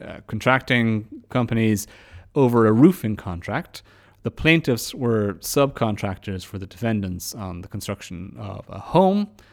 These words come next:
The plaintiffs issued proceedings against the defendants.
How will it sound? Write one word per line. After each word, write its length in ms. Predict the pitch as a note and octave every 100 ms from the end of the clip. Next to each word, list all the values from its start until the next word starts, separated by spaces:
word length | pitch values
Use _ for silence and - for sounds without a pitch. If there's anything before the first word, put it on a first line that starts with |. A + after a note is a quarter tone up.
| _ - _ _
The 140 | C3+
plaintiffs 440 | - G3+ F#3+ D#3+ -
issued 500 | D3 D3 C3+ A#2 -
proceedings 500 | A2+ C3+ A#2+ A2+ G#2
against 360 | G#2+ D3+ D#3+
the 60 | -
defendants. 800 | C#3+ - D3+ D3 C#3+ - -